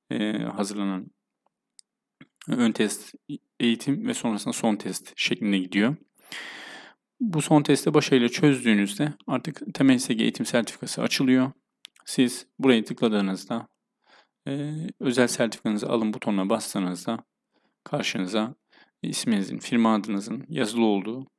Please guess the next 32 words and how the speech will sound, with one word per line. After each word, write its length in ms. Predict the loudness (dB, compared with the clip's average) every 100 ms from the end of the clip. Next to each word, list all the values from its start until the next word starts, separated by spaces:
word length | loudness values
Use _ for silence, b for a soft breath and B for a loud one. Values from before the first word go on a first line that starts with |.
| b b b _ -10
e, 60 | -6 -4 -4 -2
ve 160 | -2 -2
işte, 600 | -4 -4 -4 -4 -6 -10 _ _ _ _ _ _ _ _ _ _ _ _ -6
e, 180 | -6
hangi 320 | -2 2 4 2
eğitimleri 320 | 2 -2 0
aldığınıza 480 | 0 0 -2 -2 -2
dair 340 | -2 -2 -4
bilgilerin 300 | -4 -2 -2
olduğu, 460 | -2 -4 -6 -8 -6
eğitim 420 | -2 -2 0 -6
süresinin 500 | -6 -8 -6 -8 -8
ve 80 | -8
uzaktan 420 | -2 -2 0 -2
olduğunu 240 | 0 0
belirten, 360 | 0 -2 -4 -8
tehlike 340 | -6 -6 -4
sınıfınıza 480 | -6 -6 -6 -6 -4
uygun 260 | -4 -2 -2
ve 40 |
geçerlilik 420 | -2 -2 -4 -4
sürelerini 460 | -6 -6 -4 -4 0
belirten 380 | 0 0 -2 -2
bir 60 |
sertifika 440 | 0 -2 -2 -4 -6
çıkıyor. 420 | -4 -2 -2 -4 B B B B B B
Sertifika 500 | 0 4 4 2 0
kodu 240 | 2 -2 -2
diye 200 | 2 4
bir 140 | 4 0
alan 380 | 4 4 4
var. 220 | 2 -2